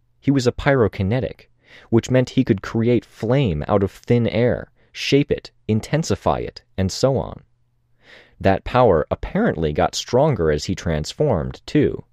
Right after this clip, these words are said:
As far as I knew, there wasn't an upper limit to how strong he could get. He only started returning to normal when there was nobody left to fight. Lung wasn't the only one with powers in the A B B.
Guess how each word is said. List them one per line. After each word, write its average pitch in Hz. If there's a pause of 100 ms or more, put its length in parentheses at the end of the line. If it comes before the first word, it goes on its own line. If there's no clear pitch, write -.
(680)
As -
far 104
as 85
I 78
knew, 87 (380)
there 95
wasn't 131
an 98
upper 95
limit 113
to 101
how 104
strong 110
he 87
could 73
get. - (960)
He 143
only 127
started 95
returning 90
to 90
normal 90 (120)
when 98
there 95
was 82
nobody 80
left 82
to 67
fight. - (1400)
Lung 151
wasn't 131
the 113
only 139
one 76
with 78
powers 90
in 82
the 80
A 87
B 78
B. 113